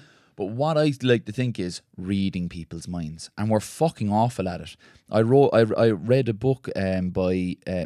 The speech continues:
it's actually a fairly new book. I think it was out in twenty nineteen from Malcolm Gladwell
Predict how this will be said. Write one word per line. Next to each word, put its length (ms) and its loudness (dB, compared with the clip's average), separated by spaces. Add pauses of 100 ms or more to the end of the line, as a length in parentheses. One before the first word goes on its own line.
it's 120 -10
actually 240 -4
a 40 -4
fairly 280 -2
new 200 0
book. 200 -2
I 40 -6
think 140 -6
it 40 -4
was 140 -8
out 140 -4
in 80 -10
twenty 240 -4
nineteen 520 -4 (220)
from 220 -8
Malcolm 400 -4
Gladwell 540 -4